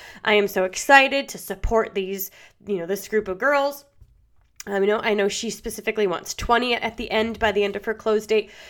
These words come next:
So we're saying, "All right, I'm so grateful for the twenty people the Lord is gonna bring into my path who are ready and excited to hop into this program and experience success and the results." Staying in that space of gratitude is really important because it triggers your reticular activating system.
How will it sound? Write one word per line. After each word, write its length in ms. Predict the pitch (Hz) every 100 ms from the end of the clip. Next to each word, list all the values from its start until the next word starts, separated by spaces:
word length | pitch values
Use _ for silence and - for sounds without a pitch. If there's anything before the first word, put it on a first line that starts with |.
| -
So 420 | - 226 208 202
we're 220 | 214 208
saying, 260 | 202 190 190
"All 80 | 233
right, 140 | 277
I'm 100 | 196
so 220 | - 208
grateful 320 | 196 208 247
for 100 | -
the 100 | 185
twenty 360 | 190 - 202 208
people 320 | 220 220 294
the 60 | 240
Lord 180 | 196 208
is 80 | 208
gonna 160 | 208
bring 240 | 180 185 190
into 220 | 214 190
my 100 | 180
path 360 | 185 190 233
who 80 | 233
are 100 | 185
ready 320 | 175 196 208
and 80 | 233
excited 540 | 214 - 190 185 196 - - - -
to 280 | 226 208 202
hop 320 | - 202 208
into 180 | 214 208
this 160 | 196
program 380 | 190 202 185 196
and 80 | 190
experience 540 | - - 208 190 185
success 400 | - - 180 175
and 100 | 185
the 80 | 175
results." 480 | 165 180 151 - - - - -
Staying 480 | - 349 440 480
in 120 | 247 240
that 240 | 226 -
space 640 | - - - 226 208 240 -
of 200 | 202 196
gratitude 580 | 175 175 220 - 311 262
is 140 | 190
really 380 | 196 254 302 311
important 580 | 240 - 185 175 285 277
because 240 | 233 202
it 100 | 208
triggers 360 | - 254 285 233
your 100 | 220
reticular 460 | 214 - 226 190
activating 560 | - - 220 214 240 247
system. 400 | - 254 349 370